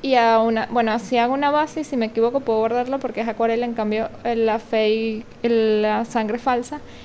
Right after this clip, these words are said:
es más difícil de eliminar. Entonces, lo que es hacer las líneas y después de que tengamos las líneas vamos a engrosar, rellenar, etcétera.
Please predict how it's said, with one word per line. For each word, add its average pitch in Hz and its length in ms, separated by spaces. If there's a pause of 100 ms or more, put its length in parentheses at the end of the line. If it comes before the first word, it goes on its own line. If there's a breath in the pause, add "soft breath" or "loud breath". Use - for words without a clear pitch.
(160 loud breath)
es 254 120
más 240 160
difícil 233 480
de 233 100
eliminar. 202 520
Entonces, 233 400 (160)
lo 247 180
que 269 240
es 370 220
hacer 254 320
las 262 180
líneas 349 340 (640 loud breath)
y 349 140
después 330 500
de 302 140
que 294 240
tengamos 240 480
las 262 180
líneas 269 400
vamos 233 320
a 247 60
engrosar, 240 600 (100)
rellenar, 254 600
etcétera. - 480